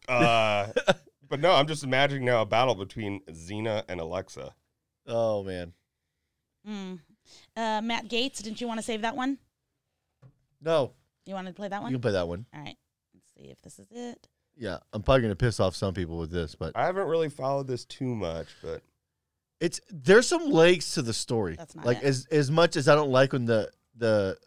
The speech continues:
Speaker 2: the mainstream outlets go after guys,
Speaker 1: Mm-hmm.
Speaker 2: and a lot of it is bullshit when they go after people, try to slander 'em.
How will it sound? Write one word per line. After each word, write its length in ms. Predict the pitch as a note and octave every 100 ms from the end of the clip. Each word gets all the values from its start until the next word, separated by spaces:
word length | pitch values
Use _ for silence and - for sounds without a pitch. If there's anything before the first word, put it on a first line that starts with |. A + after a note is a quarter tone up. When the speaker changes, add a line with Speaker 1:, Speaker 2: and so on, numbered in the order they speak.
| _ _
Speaker 2:
the 120 | A2+ A2
mainstream 560 | A2 B2 B2+ - A2+
outlets 340 | A2 A#2 A2+ -
go 160 | A2
after 220 | G#2+ - A2+
guys, 420 | A#2 A#2+ C3+ - _
Speaker 1:
Mm-hmm. 200 | F2 F2
Speaker 2:
and 80 | E2+
a 80 | C3
lot 240 | C3 B2
of 80 | B2
it 80 | A#2+
is 200 | G#2+ A#2
bullshit 440 | G2 A2 A#2 - A#2+
when 80 | G#2+
they 120 | G2
go 300 | - A#2 A2+
after 220 | G#2+ A2
people, 260 | - G#2+ G#2+
try 140 | A2+
to 60 | G2
slander 380 | - G#2 G#2
'em. 80 | A#2+